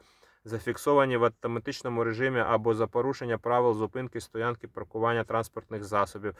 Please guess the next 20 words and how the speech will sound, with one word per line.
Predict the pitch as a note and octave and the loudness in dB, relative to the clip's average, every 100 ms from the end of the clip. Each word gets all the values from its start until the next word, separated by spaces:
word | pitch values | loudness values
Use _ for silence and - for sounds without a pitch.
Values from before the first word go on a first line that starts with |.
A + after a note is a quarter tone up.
| - - _ | -14 -20 _
зафіксовані | A2 G#2 A2+ - C#3+ C3 A#2+ | -10 -8 -4 2 4 4 2
в | |
режимі | A2 G#2+ B2+ A2+ | 0 0 -2 -2
фотозйомки, | A2+ G#2+ G#2+ B2 C3+ - | -4 -6 -2 -2 -2 -4
відеозапису | A2 G#2+ G#2 G#2+ A#2+ A#2+ - A2 | -4 0 0 2 2 0 -10 -8
у | A2+ G#2+ | -4 -2
випадках, | B2+ B2+ A#2 A#2 - | -2 -2 -4 -6 -6
передбачених | A2 G#2 G#2+ A#2 - A2 | -6 -4 0 0 0 -8
статтею | - G#2+ - B2+ A#2+ - _ _ _ | -8 -10 -6 0 0 -2 _ _ _
двісті | A2 A2 A#2+ A2+ | -6 -4 -4 -4
сімдесят | - A2+ G#2+ A#2 G#2+ | -4 -2 -2 -2 0
дев'ять | A#2 A2 G2+ - | 4 4 2 -2
три | - B2+ D3+ - _ _ _ | -2 2 2 -2 _ _ _
цього | - C3 B2 | 0 2 4
закону. | A2+ A2+ - G2+ G2 F#2 - _ _ _ _ | 2 0 0 -2 0 -4 -10 _ _ _ _
Примітка. | C3+ D#3 D#3 C#3+ - A#2 | -2 2 4 2 0 2
Режим | B2 B2 E3+ | 2 2 0
фотозйомки, | - B2+ C3 A#2+ D3 C#3+ - | 0 0 -2 0 0 0 0
відеозапису | A#2+ A#2+ A#2+ A#2+ C3+ - - | 0 4 4 6 4 2 -12
передбачає | A2+ A#2+ A#2 A2 A#2 - C#3 C3+ | -6 -4 -2 -2 -4 0 4 4